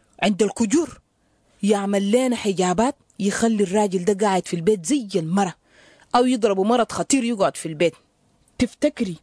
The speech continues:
Speaker 2: الكلام ده حيجيب نتيجة؟
Speaker 1: طبعًا،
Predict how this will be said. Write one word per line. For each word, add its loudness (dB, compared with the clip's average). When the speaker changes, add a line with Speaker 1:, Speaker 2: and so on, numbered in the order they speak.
Speaker 2:
الكلام 0
ده -4
حيجيب 0
نتيجة؟ -2
Speaker 1:
طبعًا، 2